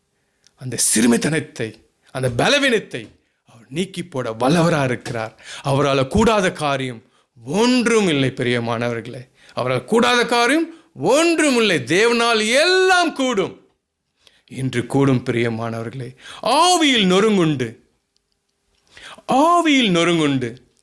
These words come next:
எத்தனையோ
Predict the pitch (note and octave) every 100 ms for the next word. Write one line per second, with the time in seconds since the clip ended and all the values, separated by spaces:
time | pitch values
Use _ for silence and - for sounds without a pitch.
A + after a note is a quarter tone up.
0 | _ _ _ _ _ _ _ _ _ _
1 | - _ _ _ _ _ F#3+ G3+ A#3+ B3
2 | C4+ D4+ D4